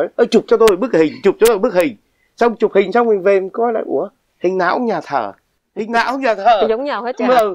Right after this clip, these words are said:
Speaker 2: Con
Speaker 1: mình
Speaker 2: cũng
Speaker 1: cũng
Speaker 2: vậy.
Speaker 1: chẳng biết là mình là đứng đang ở ngày thứ mấy, mình đang ở đâu nữa.
Speaker 2: Dạ.
Speaker 1: Thế thì nhờ cái cuốn đó mà mình nhận diện đó là ngày nào, mình đi đến đâu, mình đi đến đâu, mình đang hiện diện ở đâu, cái bức hình này có liên hệ đến chỗ nào, chỗ nào, chỗ nào.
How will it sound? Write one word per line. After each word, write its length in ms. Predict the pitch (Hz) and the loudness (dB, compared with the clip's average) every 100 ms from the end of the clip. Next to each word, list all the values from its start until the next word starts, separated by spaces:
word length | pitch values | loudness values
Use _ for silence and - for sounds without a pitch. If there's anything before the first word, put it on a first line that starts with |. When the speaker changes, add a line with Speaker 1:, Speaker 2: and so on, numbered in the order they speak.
| - | -2
Speaker 2:
Con 140 | 233 | 0
Speaker 1:
mình 80 | 240 | 0
Speaker 2:
cũng 100 | 208 | 0
Speaker 1:
cũng 80 | 285 | 0
Speaker 2:
vậy. 100 | 185 | 0
Speaker 1:
chẳng 220 | 165 180 | -2 -2
biết 180 | 226 294 | -4 -2
là 180 | 247 190 | 0 0
mình 220 | 185 180 | -2 -2
là 160 | 180 160 | 0 0
đứng 220 | 185 254 | -2 -2
đang 140 | 247 | -2
ở 80 | 175 | -2
ngày 180 | 156 156 | -4 -4
thứ 120 | 151 | -4
mấy, 300 | 233 254 320 - _ _ _ 196 | -4 -2 -4 -8 _ _ _ _
mình 180 | 185 190 | -4 -2
đang 160 | 196 214 | -2 -2
ở 100 | 147 | -2
đâu 240 | 180 247 | -2 -2
nữa. 240 | 226 247 302 | -2 -4 -6
Speaker 2:
Dạ. 160 | 175 170 - _ _ _ _ | -10 -12 -12 _ _ _ _
Speaker 1:
Thế 80 | 277 214 | -6 -6
thì 160 | 160 | -8
nhờ 280 | 147 175 160 | -2 -2 -2
cái 100 | 156 208 | -4 -6
cuốn 240 | 202 254 | -2 -2
đó 280 | 220 247 311 - _ _ - | 0 -4 -4 -12 _ _ -4
mà 60 | |
mình 180 | 147 160 | -2 -2
nhận 240 | 147 170 139 | -2 -2 0
diện 200 | 165 - | 0 2
đó 100 | 185 | 0
là 140 | 170 | 0
ngày 200 | 127 127 | 0 -2
nào, 300 | 117 120 113 | -2 -2 -2
mình 160 | 104 117 | -4 -6
đi 120 | 151 | -4
đến 240 | 151 180 | -2 -4
đâu, 260 | 170 165 160 | -2 0 -2
mình 140 | 120 | -6
đi 120 | 107 131 | -10 -8
đến 240 | 165 170 | -8 -6
đâu, 180 | 156 156 | -6 -6
mình 180 | 120 107 | -8 -8
đang 200 | 135 127 | -8 -8
hiện 160 | 120 107 | -10 -8
diện 180 | 113 | -10
ở 120 | 107 104 | -8 -6
đâu, 280 | 131 147 - _ - | -4 -4 -6 _ -8
cái 80 | |
bức 220 | 185 233 127 | -2 -4 -4
hình 200 | 131 120 | -6 -6
này 140 | 113 | -8
có 140 | - | -8
liên 200 | 165 180 | -4 -4
hệ 260 | 127 131 - | -4 -4 -2
đến 160 | 151 170 | -4 -4
chỗ 140 | - | -8
nào, 280 | 180 135 110 - | -4 -2 -2 -6
chỗ 100 | 151 | -8
nào, 240 | 151 113 - | -6 -6 -8
chỗ 100 | - | -6
nào. 320 | 151 117 - | -4 -4 -6